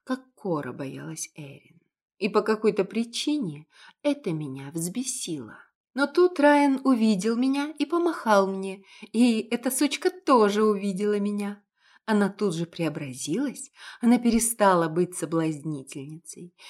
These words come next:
Ее глаза стали холодными, а на губах появилась презрительная усмешка.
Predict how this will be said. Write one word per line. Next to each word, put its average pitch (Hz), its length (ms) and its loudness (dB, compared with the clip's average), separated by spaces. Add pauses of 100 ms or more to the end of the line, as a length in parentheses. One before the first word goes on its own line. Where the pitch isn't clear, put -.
(140)
Ее 240 260 6
глаза 214 480 0
стали 190 280 0
холодными, 175 680 -2 (320)
а 196 80 -2
на 202 140 6
губах 160 480 0
появилась 269 500 -4
презрительная 165 920 -6
усмешка. - 680 -16